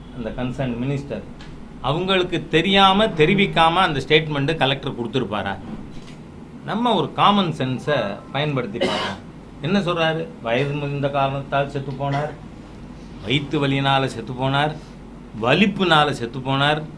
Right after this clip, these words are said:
இப்படித்தானே? அப்ப இந்த அரசாங்கம் இப்ப நூத்தி எண்பத்தி மூணு பேர் இன்னமும் ட்ரீட்மெண்ட்ல இருக்காங்க.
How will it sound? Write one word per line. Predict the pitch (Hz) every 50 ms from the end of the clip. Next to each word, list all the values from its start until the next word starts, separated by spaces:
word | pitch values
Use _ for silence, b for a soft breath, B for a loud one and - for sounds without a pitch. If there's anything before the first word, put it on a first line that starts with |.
| - - - - - - - - -
இப்படித்தானே? | - - 208 208 202 202 196 185 180 190 214 196 - - -
அப்ப | 139 139 - 208 196
இந்த | 180 170 165 151 135
அரசாங்கம் | 127 135 175 185 - 202 196 175 139 113 117 139 175 214 247 220 - - -
இப்ப | - 127 - 135 151 170 196 196 185 - - - 120 117
நூத்தி | 131 165 185 160 160
எண்பத்தி | 185 175 165 165 165 160 160 160 - - 151
மூணு | 147 143 143 143
பேர் | 139 165 190 196 185
இன்னமும் | 151 139 139 143 151 151 151 -
ட்ரீட்மெண்ட்ல | 117 123 120 - 135 127 120 113
இருக்காங்க. | 107 101 92 87 101 92 90 82 85 98 131